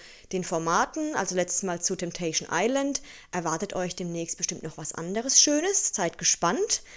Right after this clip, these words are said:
da halten wir euch auch auf dem Laufenden. Aber jetzt erstmal, ähm, zum aktuellen Format, Folge zwei, prominent getrennt. Und wir legen los mit dem Einzug der nächsten vier Paare. Also insgesamt sind's ja acht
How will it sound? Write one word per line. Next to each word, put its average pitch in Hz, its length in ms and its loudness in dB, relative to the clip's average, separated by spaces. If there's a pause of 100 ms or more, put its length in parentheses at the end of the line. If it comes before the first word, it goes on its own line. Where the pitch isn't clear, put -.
(120)
da 175 80 -2
halten 180 280 0
wir 180 80 0
euch 170 160 -2
auch - 220 -4
auf 151 140 -10
dem 156 100 -8
Laufenden. 131 560 -10 (640)
Aber 202 140 6
jetzt 240 260 6
erstmal, 190 580 4
ähm, 180 380 -2
zum 190 180 4
aktuellen 220 640 2
Format, 208 520 2
Folge 202 300 2
zwei, 196 440 6
prominent 233 500 4
getrennt. 220 600 0 (580)
Und 240 260 4
wir 247 120 6
legen 233 280 4
los 226 480 6
mit 240 160 4
dem 214 160 2
Einzug 247 720 2
der 226 140 4
nächsten 233 480 2
vier 208 260 2
Paare. 160 500 -2
Also 160 220 -2
insgesamt - 460 2
sind's 202 200 2
ja 180 140 2
acht - 400 0